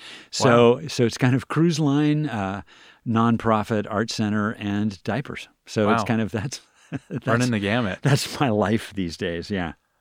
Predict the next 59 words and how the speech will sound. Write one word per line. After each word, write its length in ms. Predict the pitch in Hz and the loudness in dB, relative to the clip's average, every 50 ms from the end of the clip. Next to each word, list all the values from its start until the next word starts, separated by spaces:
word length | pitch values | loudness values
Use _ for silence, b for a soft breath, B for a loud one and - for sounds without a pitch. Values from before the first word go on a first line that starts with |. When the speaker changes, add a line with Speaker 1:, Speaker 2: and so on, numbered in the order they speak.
| _ _ _ _ | _ _ _ _
Speaker 2:
How 120 | - 156 185 | 0 2 4
long 180 | 208 202 190 | 4 4 4
does 140 | 175 143 131 | 4 4 4
each 120 | 151 151 - | 2 2 2
of 60 | 156 | 2
those 120 | 147 135 | 2 2
projects 380 | - - 139 139 135 131 120 - | 2 2 2 2 2 0 -2 -2
usually 280 | 135 123 113 123 107 95 | -4 -4 -2 -2 -4 -2
take? 240 | - 139 131 113 | -2 -4 -4 -2
Like, 140 | - 101 95 | -2 -4 -2
how 120 | - 113 113 | 0 2 2
long 180 | 113 113 113 | 2 2 2
are 40 | 110 | 0
you 80 | 104 95 | -2 -2
kind 180 | - 110 101 98 | -2 -2 -2 -2
of 60 | - | -4
cycling 400 | - 117 110 107 - 107 101 95 | -4 -4 -4 -4 -4 -4 -6 -6
through 200 | - - - 113 | -6 -6 -6 -4
those? 320 | 101 90 90 90 - - _ _ b b b b 233 | -4 -4 -6 -6 -10 -14 _ _ b b b b -4
Speaker 1:
Uh, 440 | - 120 123 120 120 120 120 120 120 | 0 2 4 4 4 6 6 6 6
well, 140 | 120 117 113 | 6 6 4
the 80 | 101 104 | 2 2
diapers, 400 | - 123 131 - - 143 110 - | 2 2 2 2 0 -2 -2 0
that, 160 | - 123 - _ _ _ - | -2 -4 -4 _ _ _ -8
that's 260 | 110 110 - - - | -6 -6 -6 -6 -6
shorter 340 | - - 135 123 113 98 95 | -2 0 2 2 2 2 0
term. 240 | - - 110 95 95 | 0 0 0 0 2
You 80 | 92 | 0
need 100 | 98 98 | 0 0
to 80 | 92 95 | -2 -2
change 300 | - - 110 101 95 82 | -2 -2 0 0 -2 -2
those 180 | 104 98 90 | -4 -6 -4
more 200 | 92 95 85 85 | -4 -6 -6 -6
often. 320 | 85 85 82 - 92 80 - - | -8 -8 -10 -12 -16 -16 -16 -18
That's, 260 | - 110 - - - - - _ | -20 -18 -16 -18 -18 -18 -18 _
sorry. 240 | - - - - 135 - _ B B B B B B B B | -14 -12 -12 -12 -14 -18 _ B B B B B B B B
Um, 680 | 120 120 120 117 120 120 120 123 120 120 120 127 - - | 2 4 6 6 6 6 6 6 6 6 6 4 4 2
I, 400 | 131 127 104 110 117 120 120 117 117 | -2 -2 0 2 4 4 4 4 4
uh, 560 | 117 113 110 113 107 101 104 107 101 98 110 123 143 147 147 | 4 4 4 4 6 6 4 4 4 2 -2 -4 -8 -12 -10
th-, 120 | - 180 170 | -10 -6 -2
like 220 | 139 123 117 - | 0 0 2 4
the 140 | - 143 131 | 6 6 8
art 180 | 131 143 147 | 8 6 4
center 300 | - - 135 123 131 123 | 4 4 4 4 4 4
thing, 320 | - - 135 127 131 123 120 | 4 4 2 4 4 4 2
I've 80 | 120 | 2
been 160 | 113 113 113 117 | 2 2 0 0
working 260 | 110 107 - 107 101 | 0 0 0 0 0
on 80 | 104 | 0
that 140 | 101 110 110 - | -2 -2 -4 -6
for 80 | 107 | -8
six 260 | 101 - 120 - - | -6 -4 -4 -4 -2
months, 300 | 135 135 117 98 - - | -2 -4 -4 -4 -8 -10
kind 180 | - - 104 98 | -6 -4 -4 -2
of 60 | 98 98 | 0 0
off 200 | 98 90 - - | 0 0 0 -2
and 100 | 95 92 | -2 -2
on. 220 | 98 113 127 139 | -2 -2 -2 -2
Speaker 2:
Okay. 320 | - 110 110 - 104 95 | -2 -2 0 0 -2 -2